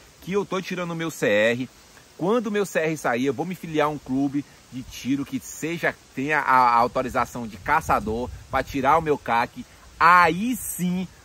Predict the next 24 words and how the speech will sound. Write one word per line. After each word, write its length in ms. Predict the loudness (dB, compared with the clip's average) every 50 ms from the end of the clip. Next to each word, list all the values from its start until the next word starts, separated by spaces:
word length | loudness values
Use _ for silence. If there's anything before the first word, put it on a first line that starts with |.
| -20 -14 -8
vocês 460 | -6 -6 -6 -4 -4 -4 -4 -4 -4
vão 200 | -4 -6 -4 -4
ver 160 | -4 -4 -4
vídeos 560 | -4 -6 -4 -2 -2 -2 -4 -6 -10 -10 -12
de 140 | -12 -14 -8
caçada, 640 | -4 -2 -2 -2 -2 -2 0 2 2 2 2 0 -4 -6 -10 -20 -16 -8
mas 440 | -4 -2 -2 -2 -2 -4 -10 -16 -14 -10
tudo 460 | -6 -6 -6 -6 -6 -8 -10 -10 -10
dentro 480 | -12 -10 -6 -4 -4 -4 -6 -8 -8 -4
da 180 | 0 0 2
lei, 300 | 2 0 -2 -2 -4 -4
tudo 240 | -6 _ -12 -12 -12
documento. 560 | -8 -6 -6 -6 -4 -6 -10 -10 -10 -8 -8
Vou 100 | -8 -4
mostrar 460 | -2 -2 -2 -2 0 0 0 0 -2 -4 _ _
tudo 240 | -6 -4 -4 -4 -6
como 140 | -6 -6
é 60 | -6 -6
que 60 | -6
vocês 300 | -6 -2 0 0 0 0
faz 300 | 2 0 0 0 0 -6 _ _ _ _ -10
pra 100 | -8 -4
fazer 380 | -2 -2 -2 0 -2 -4 -4 -6 _ _ _ _ _ _ _ _
tudo 320 | -8 -6 -6 -6 -6 -8